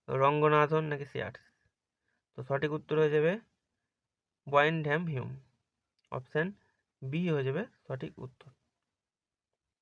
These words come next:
আচ্ছা, এখানে আমরা একদম ডিটেলস পড়ে নেবো। দেখো, প্রথম আসছি যে আমাদের ছিল অপশন যে, উম, তোমার, উম, কি বলে, ওয়াইন্ডহ্যাম হিউম, তার ফুল ফর্মটা মনে রাখবে, এডওয়ার্ড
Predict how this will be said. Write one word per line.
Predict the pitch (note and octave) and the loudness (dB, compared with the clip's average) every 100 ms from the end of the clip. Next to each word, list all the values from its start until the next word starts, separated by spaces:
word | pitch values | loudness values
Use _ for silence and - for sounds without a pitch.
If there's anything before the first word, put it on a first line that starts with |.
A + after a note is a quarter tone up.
| _ _ _ _ _ _ _ - | _ _ _ _ _ _ _ -20
আচ্ছা, | - | -12
এখানে | C3 D#3 | -4 0
আমরা | D#3 D#3+ | 2 4
একদম | D#3 D3+ E3 | 2 2 -2
ডিটেলস | D#3 D#3 D#3 | 0 0 0
পড়ে | - C#3+ | 0 0
নেবো। | C3 B2+ | -2 -2
দেখো, | C3+ C#3 C3+ - - _ | -2 -2 -10 -16 -20 _
প্রথম | - D3+ E3+ | -2 2 4
আসছি | E3+ D#3+ - E3+ F3 - _ _ _ _ _ _ _ _ - | 4 2 -2 -2 -2 -8 _ _ _ _ _ _ _ _ -16
যে | C3+ C#3 | -4 0
আমাদের | C#3 D3 D3 | 2 4 2
ছিল | - C#3+ | 2 0
অপশন | C#3+ C#3 - D3 F3+ E3 | 2 0 0 -2 -2 -6
যে, | C3 C3+ C3+ C3 C3 | -6 -4 -4 -6 -8
উম, | B2+ A#2+ A#2 | -10 -8 -10
তোমার, | A#2 A#2+ B2 B2 B2 - | -8 -6 -6 -6 -10 -16
উম, | B2+ B2+ - _ _ _ _ _ _ _ _ _ _ | -14 -14 -16 _ _ _ _ _ _ _ _ _ _
কি | D3 | -4
বলে, | C3 | -2
ওয়াইন্ডহ্যাম | B2+ C3+ D#3+ E3 E3 D#3+ | 4 6 6 6 4 4
হিউম, | D3 D3+ G#3 | 0 -2 -2
তার | C3 | -4
ফুল | C3 D3+ | 0 0
ফর্মটা | D#3 D#3 D3+ | 2 2 2
মনে | D3 | 2
রাখবে, | C#3 C#3 C#3 F#3 - _ _ _ - | -2 -2 -2 -2 -4 _ _ _ 2
এডওয়ার্ড | D3 D3+ D#3+ E3 D#3+ E3 E3 D#3 | 4 6 6 8 10 10 8 2